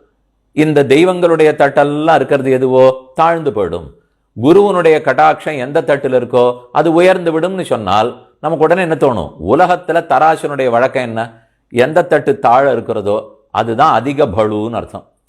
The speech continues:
எது உயரமா இருக்கோ அதுதான் லேசானதுன்னு அர்த்தம். நம்ம உடனே காய்கறி வாங்கச்சே எதை எடுத்துப்போம்? தாழ்ந்திருக்கிற தட்டுல இருக்கிறது தான் கொடுன்னுவோம். அதே போல இங்கே என்ன ஆயிடும்? எல்லா தெய்வங்களுடைய கண்களெல்லாம் ஒரு தட்டு, குருவனுடைய கண்ணு ஒரு தட்டு,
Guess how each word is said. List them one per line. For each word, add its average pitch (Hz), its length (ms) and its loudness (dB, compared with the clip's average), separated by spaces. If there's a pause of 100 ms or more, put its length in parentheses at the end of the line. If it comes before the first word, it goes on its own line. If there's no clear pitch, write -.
(160)
எது 160 400 2
உயரமா 143 340 2
இருக்கோ 107 360 0 (180)
அதுதான் 160 340 0
லேசானதுன்னு 123 720 0
அர்த்தம். 98 420 -8 (140)
நம்ம 147 220 -4
உடனே 151 320 0
காய்கறி 156 380 0
வாங்கச்சே 139 440 -4
எதை 127 180 0
எடுத்துப்போம்? 139 420 -6 (460)
தாழ்ந்திருக்கிற 175 580 2
தட்டுல 151 260 -2
இருக்கிறது 147 260 0
தான் 185 180 0
கொடுன்னுவோம். 135 560 -4 (560)
அதே 160 300 2
போல 165 200 2
இங்கே 151 220 -4
என்ன 139 260 -2
ஆயிடும்? 127 300 0 (240)
எல்லா 131 440 2
தெய்வங்களுடைய 165 840 0
கண்களெல்லாம் 139 680 0
ஒரு 123 160 -2
தட்டு, 110 640 -6 (320)
குருவனுடைய 175 540 4
கண்ணு 139 340 -4
ஒரு 123 180 -2
தட்டு, 98 600 -4